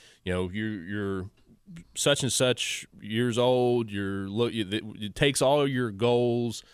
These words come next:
your desires into account, and you have a certain allocation, uh, or wherever the market is at the t-,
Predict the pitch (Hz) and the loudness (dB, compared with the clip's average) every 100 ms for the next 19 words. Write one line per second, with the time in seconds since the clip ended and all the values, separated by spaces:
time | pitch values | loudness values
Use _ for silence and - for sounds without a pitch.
0 | - _ 107 120 107 95 110 110 110 101 | -20 _ -4 -2 0 2 4 4 2 0
1 | 104 98 92 - 151 127 113 - - - | -2 -2 -2 0 2 2 0 -8 -20 -6
2 | - 120 117 120 135 120 107 - 160 156 | 0 2 4 4 4 4 0 2 2 2
3 | 123 117 98 - - _ _ - 120 127 | 0 -4 -4 -10 -20 _ _ 0 4 4
4 | 113 - 143 131 - 98 90 110 - - | 2 2 2 2 0 -2 -6 -10 -14 -2
5 | 101 95 95 92 - 113 110 107 113 123 | 2 4 4 2 0 0 2 2 2 2
6 | 113 101 113 139 135 104 98 98 98 - | 2 0 2 0 0 0 0 -4 -6 -8